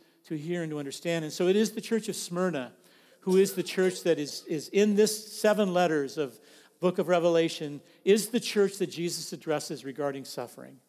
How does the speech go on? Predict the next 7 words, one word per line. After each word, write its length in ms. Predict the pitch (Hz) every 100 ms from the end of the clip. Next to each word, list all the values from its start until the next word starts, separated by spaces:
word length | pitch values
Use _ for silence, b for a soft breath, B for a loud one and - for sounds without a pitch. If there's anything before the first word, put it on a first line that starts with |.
| _
most 600 | 143 131 123 - - _ _ _ _ _ _ _ _ -
and 180 | 147 135
what 160 | 156
it 140 | 175 165
means 340 | 156 165 165
for 120 | -
them 440 | 139 135 123 127